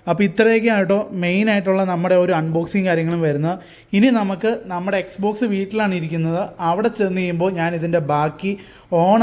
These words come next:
ആവുന്ന വിഷ്വൽസും ഇത് കണക്ഷൻ്റെ കാര്യങ്ങളും നമുക്ക് ഇത് വെച്ചിട്ടുള്ള എക്സ്പീരിയൻസും കാര്യങ്ങളൊക്കെ ഞാൻ പറഞ്ഞു തരാം കേട്ടോ. അപ്പോൾ നമുക്ക് ഇതുമായിട്ട് നമുക്ക് വീട്ടിൽ പോയിട്ട് ഇതിൻ്റെ ബാക്കി ഞാൻ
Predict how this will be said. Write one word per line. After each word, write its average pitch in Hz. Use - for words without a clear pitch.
ആവുന്ന 180
വിഷ്വൽസും 165
ഇത് 175
കണക്ഷൻ്റെ 175
കാര്യങ്ങളും 160
നമുക്ക് 180
ഇത് 190
വെച്ചിട്ടുള്ള 196
എക്സ്പീരിയൻസും 190
കാര്യങ്ങളൊക്കെ 170
ഞാൻ 165
പറഞ്ഞു 151
തരാം 135
കേട്ടോ. 143
അപ്പോൾ 180
നമുക്ക് 175
ഇതുമായിട്ട് 202
നമുക്ക് 185
വീട്ടിൽ 196
പോയിട്ട് 175
ഇതിൻ്റെ 196
ബാക്കി 202
ഞാൻ 185